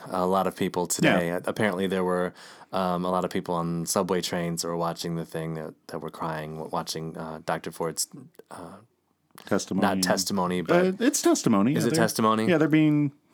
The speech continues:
Speaker 2: brought in to
Speaker 1: Yeah.
Speaker 2: give testimony to the, the Senate. It's not
Speaker 1: Right.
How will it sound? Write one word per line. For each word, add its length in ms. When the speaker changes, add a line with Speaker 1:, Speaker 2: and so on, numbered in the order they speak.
Speaker 2:
brought 260
in 200
to 120
Speaker 1:
Yeah. 220
Speaker 2:
give 200
testimony 540
to 180
the, 80
the 160
Senate. 420
It's 140
not 160
Speaker 1:
Right. 100